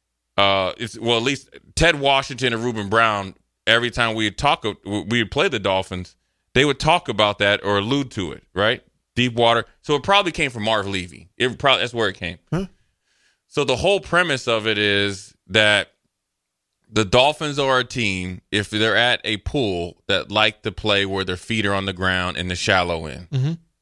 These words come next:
Speaker 1: And when you're i-, live in Buffalo and you have, this is a beautiful day in Buffalo, you know, you gotta be active and you gotta get, you know, dug out by your, your neighbors. It's rough, right? You're dealing with, you know,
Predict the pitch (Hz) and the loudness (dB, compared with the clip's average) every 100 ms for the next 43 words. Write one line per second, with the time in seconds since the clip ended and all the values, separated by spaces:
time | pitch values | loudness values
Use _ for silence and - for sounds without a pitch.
0 | - 95 98 101 104 107 101 107 82 92 | -6 -4 -2 -2 -2 -2 -2 -4 -4 -6
1 | 92 113 123 143 147 160 147 107 98 92 | 0 2 2 -2 0 0 0 -2 0 -2
2 | 90 101 101 107 92 127 - 101 92 92 | -4 -6 -2 -2 0 -4 -4 -6 -4 0
3 | 131 135 147 139 139 147 147 127 104 101 | 0 0 -2 0 2 0 0 -2 -4 -4
4 | 95 92 101 _ _ _ _ - 107 104 | -4 -4 -8 _ _ _ _ -4 0 2
5 | 101 101 101 110 123 135 131 127 120 120 | 0 0 0 2 2 0 2 4 2 0
6 | 123 117 113 107 113 120 117 117 98 _ | -2 -2 -2 -2 0 0 0 -4 -6 _
7 | 107 110 92 110 123 127 127 110 123 127 | -2 0 0 2 2 2 0 0 0 0
8 | 123 95 123 120 120 110 117 117 - _ | -2 -2 -2 0 0 0 -2 -4 -8 _
9 | _ _ _ _ 107 104 110 135 101 - | _ _ _ _ -2 0 2 2 0 -6
10 | _ _ _ 101 113 - _ _ _ 107 | _ _ _ 0 0 0 _ _ _ -2
11 | 95 120 127 123 123 117 113 _ - 113 | 0 2 2 0 0 -2 -2 _ -6 -2
12 | 107 98 87 | 0 0 -2